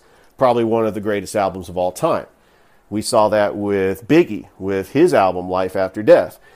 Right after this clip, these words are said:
I remember I bought that C D too. That was a very thick C D. I remember, uh, going to the warehouse or Sam Goody. I think I got it from Sam Goody.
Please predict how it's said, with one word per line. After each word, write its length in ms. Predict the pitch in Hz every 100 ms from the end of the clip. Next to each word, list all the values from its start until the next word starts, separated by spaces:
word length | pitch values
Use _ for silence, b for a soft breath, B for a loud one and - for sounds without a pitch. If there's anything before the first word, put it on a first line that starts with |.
| b -
I 80 |
remember 240 | 120 139 117
I 80 | 160
bought 260 | 120 110 113
that 180 | 107
C 160 | - 113
D 120 | 98
too. 220 | - 147
That 140 | 101 110
was 80 | 92
a 60 |
very 200 | 95 92
thick 400 | - - 120 -
C 300 | - 117 104
D. 320 | 101 107 90
I 40 | 92
remember, 360 | 98 101 92
uh, 160 | 90 80 -
going 340 | 104 107 107 98
to 320 | 101 95 90 - b b b b b
the 100 | 110
warehouse 720 | 98 123 110 113 104 113 120 95
or 200 | 90 -
Sam 420 | - 135 127 120
Goody. 220 | 110 120 117
I 40 |
think 160 | 180 196
I 80 |
got 200 | 123 123
it 60 | 117
from 140 | 98
Sam 300 | - 107 92
Goody. 320 | 90 92 85